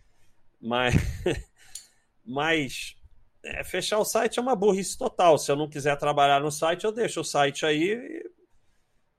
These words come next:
e, e vou, vou viver minha vida e deixo o site aí. Vou ficar ganhando algum dinheiro menos, bem menos, mas vou ficar ganhando algum dinheiro e tá tudo bem. Pra que que eu vou fechar o site?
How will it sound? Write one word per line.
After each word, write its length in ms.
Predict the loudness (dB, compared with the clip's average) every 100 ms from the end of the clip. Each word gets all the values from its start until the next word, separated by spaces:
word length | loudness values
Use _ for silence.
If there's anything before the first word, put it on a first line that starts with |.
| _ _ -20 -6
e, 80 | -4
e 60 |
vou, 380 | 0 2 2 0
vou 200 | -2 -2
viver 280 | -2 -2 0
minha 220 | 2 -2
vida 500 | -2 0 0 0 -2
e 120 | -4
deixo 340 | -2 -2 -2 -6
o 40 |
site 440 | -4 0 0 -2 -2
aí. 320 | 0 0 -4 -12 -20 -20 -20 _ -4
Vou 120 | -4
ficar 240 | -4 -4 -4
ganhando 380 | -4 -4 -4
algum 260 | -4 -4 -8
dinheiro 480 | -4 -2 0 0 0
menos, 600 | 0 0 0 -4 -8 -6
bem 200 | -4 -4
menos, 480 | -4 -4 -4 -6 -10
mas 220 | -8 -6
vou 100 | -6
ficar 220 | -6 -6
ganhando 260 | -4 -4 -4
algum 240 | -6 -8
dinheiro 400 | -6 -4 -4 -4
e 60 | -6
tá 160 | -8
tudo 260 | -8 -10 -10
bem. 180 | -8 -6
Pra 140 | -6
que 140 | -6 -6
que 60 |
eu 60 | 0
vou 100 | 0
fechar 340 | 0 -4 -4
o 80 | -4
site? 500 | -4 -6 -6 -8